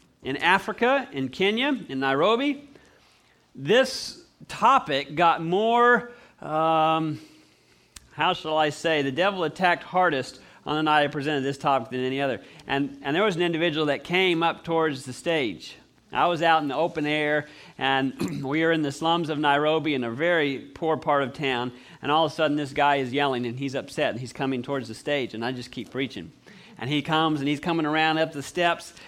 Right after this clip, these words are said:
and I just keep preaching. And he gets up right close to me, and somebody else, some of the other people around that were part of these meetings, they grabbed him and they pulled him off the stage, and there was a little bit of a tussle, and I just kept preaching.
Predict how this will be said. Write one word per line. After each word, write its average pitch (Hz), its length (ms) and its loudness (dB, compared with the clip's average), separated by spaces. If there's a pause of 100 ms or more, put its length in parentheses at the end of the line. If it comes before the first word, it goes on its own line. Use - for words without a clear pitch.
(100)
and 135 100 -2
I 151 80 2
just 165 160 -4
keep 170 220 -6
preaching. 170 420 -2 (240)
And 147 160 -2
he 175 80 2
gets 190 240 -2
up 185 160 2
right 185 200 4
close 196 280 2
to 190 80 -8
me, 185 200 0
and 170 120 -2
somebody 185 300 0
else, 180 340 2 (240)
some 165 180 -2
of 156 60 -2
the 160 80 0
other 151 380 0 (500)
people 170 300 0
around 165 400 4 (380)
that 147 140 2
were 143 140 0
part 160 240 4
of 151 40 0
these 151 160 -2
meetings, 160 280 0
they 135 100 -2
grabbed 147 320 2
him 160 120 -4
and 143 100 -2
they 139 100 -2
pulled 170 260 -2
him 156 100 0
off 147 200 2
the 135 80 -12
stage, 151 480 -2
and 139 100 -4
there 156 120 -2
was 147 100 -2
a 135 40 -6
little 151 160 -4
bit 143 140 -4
of 135 80 -2
a 127 40 -6
tussle, 156 320 -2
and 147 60 0
I 151 100 4
just 151 220 -6
kept 170 200 2
preaching. 175 420 0